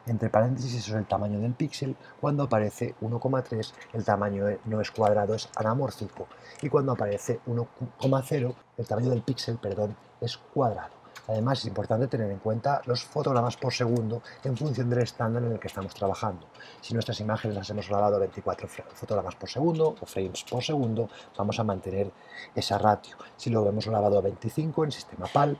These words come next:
vamos a mantenerlo en, en veinticinco, y si lo hemos grabado en treinta o en sesenta en, en sistema N T S C, vamos a mantenerlo también en esos treinta o setenta. Hay veces que nos puede aparecer, por el tipo de archivo que nosotros hayamos importado,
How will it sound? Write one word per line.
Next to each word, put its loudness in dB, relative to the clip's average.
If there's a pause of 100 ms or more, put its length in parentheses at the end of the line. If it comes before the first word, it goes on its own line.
(200)
vamos -4
a 0
mantenerlo -4
en, 0 (180)
en -2
veinticinco, -2
y -2
si -6
lo -2
hemos -2
grabado 0 (340)
en 2
treinta -2
o -2
en -6
sesenta 0
en, -8 (240)
en -6
sistema -6
N -2
T -4
S -2
C, 0 (200)
vamos -2
a 2
mantenerlo -2
también -4
en -6
esos -10
treinta -6
o -6
setenta. -10 (440)
Hay -2
veces 2
que -4
nos -2
puede 0
aparecer, -2 (240)
por 0
el 0
tipo -2
de -2
archivo -4 (300)
que -4
nosotros -4
hayamos -2
importado, 2